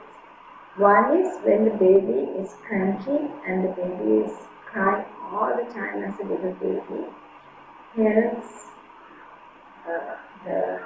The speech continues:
uh, the, the present day parents tend to put, uh, videos, especially nursery rhymes. They think that will calm them.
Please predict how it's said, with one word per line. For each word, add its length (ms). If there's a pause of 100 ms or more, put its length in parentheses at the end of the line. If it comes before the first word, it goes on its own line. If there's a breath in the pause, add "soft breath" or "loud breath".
(2500)
uh, 60 (340)
the, 80 (140)
the 200 (760)
present 560
day 240
parents 640 (760)
tend 300
to 80 (160)
put, 380 (1200)
uh, 400
videos, 560 (720)
especially 800
nursery 480
rhymes. 400 (140)
They 240
think 180 (520)
that 280
will 180
calm 380
them. 140